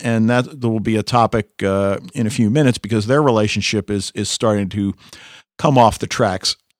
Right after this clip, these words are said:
to a certain extent. Me-, he meets Stama in the street, tells her exactly what happened, and they're gonna work together to find out who killed her, because, uh, y-, this handmaiden had some meaning to Stama as well.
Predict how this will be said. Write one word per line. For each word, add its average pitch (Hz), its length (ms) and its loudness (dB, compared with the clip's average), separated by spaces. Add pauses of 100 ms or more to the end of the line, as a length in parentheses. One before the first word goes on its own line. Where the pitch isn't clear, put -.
(100)
to 107 120 -6
a 95 60 -4
certain - 280 -4
extent. - 520 -6 (240)
Me-, - 200 6
he 151 120 6
meets 190 340 6
Stama 143 380 8
in 127 100 4
the 117 80 4
street, 113 480 2 (400)
tells 143 280 8
her 131 120 6
exactly 120 480 4
what 107 180 0
happened, 120 640 2 (380)
and 120 920 2 (180)
they're 139 340 4
gonna 196 180 4
work 151 260 6
together 107 640 4 (460)
to 117 100 -2
find 120 340 4
out 113 160 4
who 120 140 2
killed 107 380 2
her, 95 100 2
because, 110 580 0
uh, 107 540 -2
y-, 151 260 -12
this 180 180 4
handmaiden 127 520 4
had 113 240 0
some 107 200 2
meaning 107 320 2
to 101 100 -6
Stama 101 500 2
as 98 180 -2
well. 104 380 -2